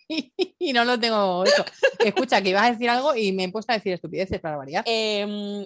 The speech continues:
Speaker 2: ah, sí, lo de los fantasmas, lo de los fantasmas.
Speaker 1: Mm.
Speaker 2: Bueno, que yo no sé si a Aaron Ramsey se le aparecen los fantasmas, aunque bueno, al final el que se te aparece es el de Whitney Houston, pues oye, tampoco no hay ningún problema. El tema es que se te aparezca uno, mm,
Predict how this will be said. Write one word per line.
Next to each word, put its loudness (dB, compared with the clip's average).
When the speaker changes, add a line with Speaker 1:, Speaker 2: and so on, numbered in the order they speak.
Speaker 2:
ah, 0
sí, -4
lo 0
de 0
los -2
fantasmas, -6
lo -6
de -4
los -6
fantasmas. -12
Speaker 1:
Mm. -8
Speaker 2:
Bueno, -4
que 0
yo -2
no -4
sé -8
si -6
a -2
Aaron -6
Ramsey -6
se -12
le -6
aparecen -8
los -2
fantasmas, -6
aunque -8
bueno, -4
al -8
final -6
el -4
que -10
se -4
te -2
aparece 0
es -8
el -2
de -2
Whitney -6
Houston, 0
pues -4
oye, 0
tampoco 0
no -10
hay -6
ningún -10
problema. -6
El 0
tema 0
es -10
que -6
se -8
te -6
aparezca -6
uno, -6
mm, -4